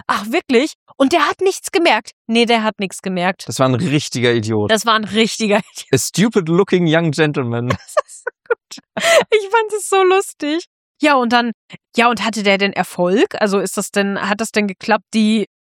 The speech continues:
Speaker 1: ja, die, die Gewalt wieder an sich zu reißen und das zu überrennen? Und dann, „Ja, also das hat schon lange gedauert, ne?“ „Ja, wie lange denn?“ „Ja, mindestens einen Monat.“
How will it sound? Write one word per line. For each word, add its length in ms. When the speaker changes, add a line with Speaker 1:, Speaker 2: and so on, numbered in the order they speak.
Speaker 1:
ja, 180
die, 260
die 280
Gewalt 520
wieder 500
an 160
sich 160
zu 140
reißen 640
und 400
das 340
zu 140
überrennen? 460
Und 80
dann, 140
„Ja, 340
also 200
das 220
hat 140
schon 200
lange 320
gedauert, 760
ne?“ 260
„Ja, 140
wie 60
lange 240
denn?“ 160
„Ja, 140
mindestens 1000
einen 280
Monat.“ 520